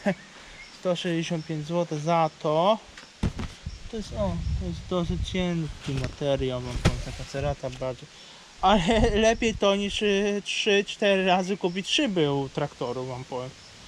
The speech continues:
Tam szyby to pacie licho do kabiny, ale gorzej jak komuś się stanie krzywda przy tym.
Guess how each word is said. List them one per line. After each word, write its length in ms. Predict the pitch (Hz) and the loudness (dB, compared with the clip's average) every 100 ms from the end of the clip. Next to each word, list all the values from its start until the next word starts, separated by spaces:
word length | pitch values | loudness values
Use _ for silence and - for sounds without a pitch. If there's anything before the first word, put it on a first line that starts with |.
| - - - 185 | -20 -20 -18 -6
Tam 180 | 160 151 | -4 -4
szyby 360 | - - 180 180 | -4 -2 -2 -2
to 140 | 170 | -4
pacie 360 | 156 170 - 175 | -4 -4 0 0
licho 380 | 233 - 127 117 - - - | 0 -2 -4 -6 -12 -16 -10
do 160 | 147 139 | -6 -6
kabiny, 400 | 143 131 131 131 | -6 -6 -6 -6
ale 280 | 139 151 151 - - - - - - - - - - - - | -4 -6 -8 -16 -20 -16 -12 -10 -10 -14 -16 -14 -4 -2 0
gorzej 260 | 180 180 190 | 2 2 4
jak 120 | 180 - - - - - - - - - - - - - - - - | 4 6 6 6 4 4 2 0 0 2 2 6 6 6 2 -2 -6
komuś 300 | 175 160 156 | -2 -2 -2
się 100 | 185 | -4
stanie 540 | - 165 156 156 165 165 - - - - | -2 -2 -2 -2 -4 -6 -12 -18 -20 -20
krzywda 540 | - 330 311 240 180 - | -10 -4 -2 0 0 -2
przy 220 | - 147 | -2 -6
tym. 160 | - | -6